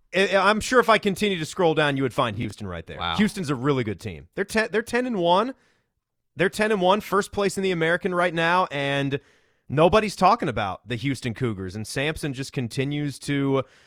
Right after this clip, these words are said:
Speaker 1: make things roll, right? I mean, he was always a tremendous coach. It was just the infractions. <laughs> That was the, the major problem right there.
Speaker 2: Yeah.
Speaker 1: Guy couldn't,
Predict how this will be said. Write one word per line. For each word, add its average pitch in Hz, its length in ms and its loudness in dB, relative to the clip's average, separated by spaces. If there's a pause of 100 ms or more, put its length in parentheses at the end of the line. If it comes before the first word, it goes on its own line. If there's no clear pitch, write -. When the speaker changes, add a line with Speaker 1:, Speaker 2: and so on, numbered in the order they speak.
(380)
Speaker 1:
make 127 300 0
things 156 300 2
roll, 135 340 4
right? 131 240 4
I 156 60 2
mean, 151 160 0
he 139 80 -2
was 131 120 -4
always 143 300 2
a 127 40 -2
tremendous 123 500 -4
coach. 147 500 -6
It 117 80 -8
was 113 180 -8
just 123 220 -8
the 127 80 -4
infractions. 127 840 -8
<laughs> - 40 -20 (140)
That 208 100 -2
was - 200 -4
the, 143 220 -4
the 143 220 -6
major 147 340 -4
problem 120 560 -6
right 110 180 -8
there. 107 200 -6
Speaker 2:
Yeah. 104 280 -4
Speaker 1:
Guy 170 120 4
couldn't, 165 340 0